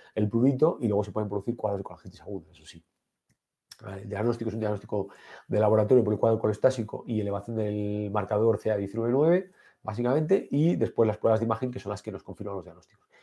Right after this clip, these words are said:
Eco, ecodoppler, eh, colangioresonancia, T C, ¿vale? Pruebas de imagen.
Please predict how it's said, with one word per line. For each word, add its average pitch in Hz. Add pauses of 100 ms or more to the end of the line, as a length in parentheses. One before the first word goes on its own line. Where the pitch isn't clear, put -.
(160)
Eco, 117
ecodoppler, 117 (280)
eh, 95
colangioresonancia, 107
T 87
C, 123 (140)
¿vale? 90
Pruebas 87
de 87
imagen. -